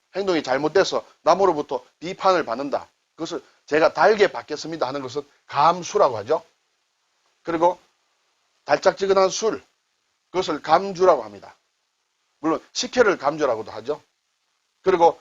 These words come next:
약방의 감초라는 말이 있습니다. 씹으면 달짝지근한 맛이 나는 풀이 감초가 되겠습니다. 약은 한약을 쓰기 때문에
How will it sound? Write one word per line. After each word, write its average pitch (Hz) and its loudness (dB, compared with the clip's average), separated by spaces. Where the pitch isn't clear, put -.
약방의 190 2
감초라는 165 -2
말이 120 -4
있습니다. 107 -16
씹으면 190 2
달짝지근한 170 -2
맛이 147 0
나는 151 -2
풀이 156 -4
감초가 147 -2
되겠습니다. 104 -12
약은 196 4
한약을 214 0
쓰기 247 -6
때문에 151 -2